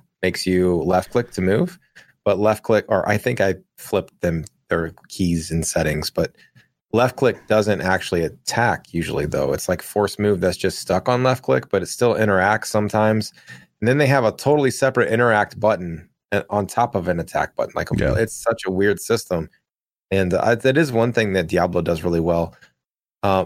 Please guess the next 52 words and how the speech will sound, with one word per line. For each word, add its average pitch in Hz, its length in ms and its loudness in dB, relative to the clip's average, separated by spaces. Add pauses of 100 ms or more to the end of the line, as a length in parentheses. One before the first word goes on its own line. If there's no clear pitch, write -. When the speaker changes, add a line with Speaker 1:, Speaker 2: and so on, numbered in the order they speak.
Speaker 1:
P 175 200 2
O 165 80 4
E 170 140 2
also 90 380 0
is 82 120 -2
kinda 87 240 -2
funky 85 400 -4
with 80 160 -4
that. 78 220 -2
They 90 140 0
won't 104 260 -2
let 98 240 -2
you 95 580 2 (420)
Speaker 2:
Right. 90 260 4
Speaker 1:
bind, 90 260 -4
like, 92 140 -2 (100)
I 104 40 4
was 104 140 0
able 127 240 0
to 127 80 2
bind 101 480 0 (1040)
force - 480 0
move, 95 600 2
but 87 320 2
you 92 100 -2
can't 104 400 -2
unblind, 92 1000 2 (120)
um, 82 540 0 (840)
what, 110 160 0
what 135 120 4
is 139 80 0
the 113 80 -2
P 104 200 2
O 95 80 6
E? 85 160 0
P 135 200 0
O 143 80 6
E 143 40 4
does 127 160 0
something 98 240 -2
weird. 92 200 2
I 80 40 0
can't 90 160 -2
remember 90 180 2
what 85 160 0
it 80 120 -4
is 78 140 -2
with - 140 -10
that. - 160 -2
Speaker 2:
You 123 100 2
have 139 240 2
to 147 540 2